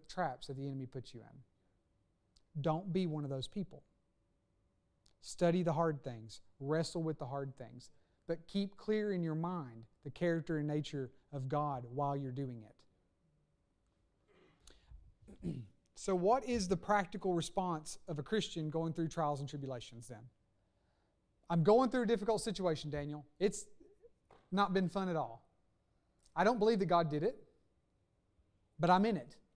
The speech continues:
Here we are." <laughs> It's just like this never-ending movie. What do we do? Let's go to James one, two through four. See if I can beat Jonah.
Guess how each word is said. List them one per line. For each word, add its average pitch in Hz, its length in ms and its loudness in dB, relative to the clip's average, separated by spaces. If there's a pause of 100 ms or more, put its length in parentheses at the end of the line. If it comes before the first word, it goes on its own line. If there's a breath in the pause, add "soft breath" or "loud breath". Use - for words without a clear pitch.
(160)
Here 202 340 4
we 233 160 4
are." 123 300 -2 (1040)
<laughs> 165 40 -2 (160)
It's - 80 -4
just 170 140 -4
like 170 120 0
this 165 140 -6
never-ending 208 560 2
movie. 135 380 -2 (380)
What 156 260 6
do 185 80 6
we 190 100 4
do? 131 300 0 (1400 loud breath)
Let's 160 120 -8
go 208 120 6
to 190 60 6
James 185 360 2
one, 180 300 2
two 180 140 0
through 170 160 0
four. 131 300 -8 (2000)
See - 120 -2
if 156 80 0
I 160 60 -2
can 147 140 -6
beat 151 160 -2
Jonah. 131 360 -6